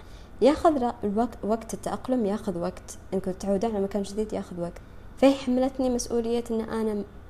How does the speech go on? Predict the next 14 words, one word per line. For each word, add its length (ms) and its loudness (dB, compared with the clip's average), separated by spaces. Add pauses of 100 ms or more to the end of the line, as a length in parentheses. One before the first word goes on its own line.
(260)
صبروا 280 -6
دقيقة. 320 -10 (380)
هي 80 4
حملتني 500 0
مسؤولية 580 -2 (100)
إنها 260 -2 (300)
هي 240 2
ما 120 2
تقدر 300 -6
تتأقلم 460 -8
في 120 -8
مكان 300 -4
جديد 300 -8 (200)
بسرعة. 380 -8